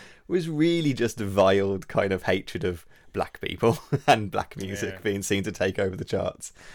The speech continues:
Speaker 1: And it's this really weird, um, microcosm that you got this mix of rockers who were saying that this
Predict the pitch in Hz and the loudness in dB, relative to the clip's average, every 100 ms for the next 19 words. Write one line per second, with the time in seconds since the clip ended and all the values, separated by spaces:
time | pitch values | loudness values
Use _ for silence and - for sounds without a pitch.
0 | - - 123 135 143 147 147 135 123 117 | -10 0 2 2 -2 0 0 2 4 4
1 | - - - - _ 107 101 90 - _ | 2 -10 -20 -20 _ 4 4 0 -10 _
2 | _ _ _ _ - 131 123 143 131 - | _ _ _ _ -8 2 2 4 0 0
3 | 110 98 92 90 95 104 120 117 117 - | 0 0 -2 0 0 0 0 0 -2 -6
4 | - - - _ - 113 113 - 117 95 | -12 -16 -20 _ -6 -4 -4 -6 -8 -4
5 | 98 120 - 95 92 82 - - _ - | -2 -2 -2 -4 -4 -6 -14 -20 _ -20
6 | _ - 101 104 104 98 _ - 104 104 | _ -14 -4 0 0 -2 _ -4 0 0
7 | 104 101 101 - | -2 -4 -4 -8